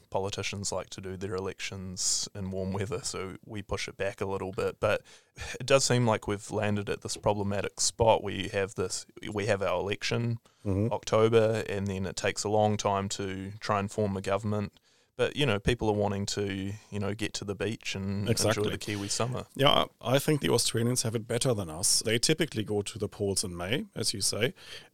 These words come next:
Speaker 2: and they also have a different electoral system anyway,
Speaker 1: Yep.
Speaker 2: uh, S T V, single transferable vote, but let's not get into that now.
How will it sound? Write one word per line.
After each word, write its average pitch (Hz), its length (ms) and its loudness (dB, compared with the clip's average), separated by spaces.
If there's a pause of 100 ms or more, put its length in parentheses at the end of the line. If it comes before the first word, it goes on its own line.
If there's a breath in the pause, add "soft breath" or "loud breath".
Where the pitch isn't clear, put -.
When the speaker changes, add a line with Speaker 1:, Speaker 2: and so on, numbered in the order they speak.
Speaker 2:
and 117 300 4
they 107 60 -6
also 104 260 0
have 87 100 -2
a 95 120 -4
different 104 320 0
electoral 98 340 -6
system - 340 2
anyway, 123 520 6 (180)
Speaker 1:
Yep. - 240 -14
Speaker 2:
uh, - 100 -6 (100)
S 107 160 2
T 110 200 4
V, 113 240 2
single 110 300 2
transferable 104 520 -2
vote, 120 380 2
but - 120 -4 (200)
let's - 140 -8
not - 120 -10
get 92 140 -10
into 98 180 -6
that 107 200 6
now. 117 160 8